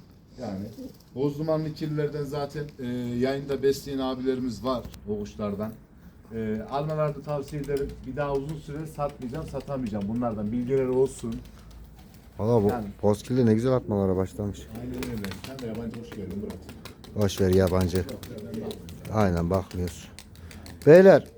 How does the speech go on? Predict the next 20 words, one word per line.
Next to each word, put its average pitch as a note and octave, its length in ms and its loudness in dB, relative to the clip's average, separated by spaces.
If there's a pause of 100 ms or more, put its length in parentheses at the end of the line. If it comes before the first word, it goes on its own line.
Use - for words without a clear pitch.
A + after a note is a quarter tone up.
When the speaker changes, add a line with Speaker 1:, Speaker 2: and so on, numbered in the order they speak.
(680)
Speaker 2:
kuşlara G3 440 8
da F#3+ 80 8
şöyle F#3+ 280 6
tekrardan F#3+ 540 6
bir F#3 100 6
bakın. F3+ 380 4 (140)
Dediğim E3+ 280 8
gibi C#3+ 180 6
bunlardan E3+ 500 6
da E3 180 4 (420)
iyisi D3+ 400 4
yok D3+ 240 8
arkadaşlar. A#2+ 720 4 (680)
Metraj E3+ 480 10
isteyen C#3+ 320 6
abiler, D3 440 8 (140)
bakın C3+ 320 2
bu D3+ 140 4
kuşları D3 500 6 (140)
alsın. C3+ 500 4